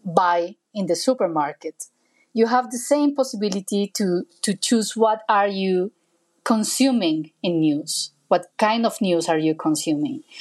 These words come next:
If you are a, a passive, passive, um, audience, um,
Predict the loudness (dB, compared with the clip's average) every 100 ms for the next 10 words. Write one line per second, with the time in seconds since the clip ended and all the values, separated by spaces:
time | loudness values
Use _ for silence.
0 | -14 -6 2 2 4 2 2 2 0 -4
1 | _ -2 -2 -2 0 2 2 0 -4 -6
2 | -12 -2 0 0 -2 0 2 2 0 -4
3 | -8 -4 0 2 2 -2 -2 -8 -10 -12
4 | _ _ _ _ _ 0 2 2 0 -2
5 | -6 -10